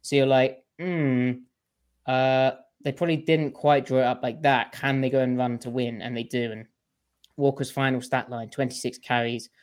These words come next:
for hundred nine yards, four point two average, along the fifteen, which, again, he didn't quite get the explosive one in there, and then two rushing touchdowns, though.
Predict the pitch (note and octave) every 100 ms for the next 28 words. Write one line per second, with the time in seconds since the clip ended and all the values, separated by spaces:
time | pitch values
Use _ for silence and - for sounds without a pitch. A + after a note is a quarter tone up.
0 | _ - B2+ C3 B2+ B2 A#2+ A#2+ A#2+ A#2
1 | A#2 - - B2+ - C3 B2+ - B2+ A#2+
2 | A#2+ A#2+ A#2+ - _ _ - A#2+ B2 B2
3 | A#2+ - B2 - B2+ B2 A#2 A#2+ B2 A#2
4 | - A#2+ B2 A#2+ A#2+ G#2+ - A#2+ B2+ B2+
5 | - B2+ B2 A2+ A#2+ G#2+ - C3 B2+ A#2
6 | A#2+ A#2 A2+ A2 A2 _ _ _ - A#2+
7 | A#2+ A#2 - - C#3 A#2+ A#2+ - A2+ -
8 | - - G#2+ G2 G2+